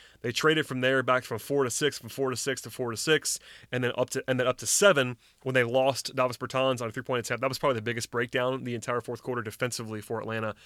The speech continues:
just giving the best shooter on the floor a wide-open shot in the corner that he made to go up by seven. But on the other end of the floor, Reddish gets a three-point play to, to basically erase it down four with ninety seconds to go. Still, though, when you're losing, you can't afford to trade buckets, and that was kinda what the Hawks did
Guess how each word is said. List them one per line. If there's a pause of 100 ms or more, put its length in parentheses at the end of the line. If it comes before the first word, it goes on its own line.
(180)
just
giving
the
best
shooter
on
the
floor
a
wide-open
shot (280)
in
the
corner
that
he
made (300)
to
go
up
by
seven.
But
on
the
other
end
of
the
floor, (360)
Reddish
gets
a
three-point
play (240)
to, (280)
to
basically
erase
it
down
four (260)
with
ninety
seconds
to
go. (240)
Still,
though,
when
you're
losing,
you
can't
afford
to
trade
buckets,
and
that
was
kinda
what
the
Hawks
did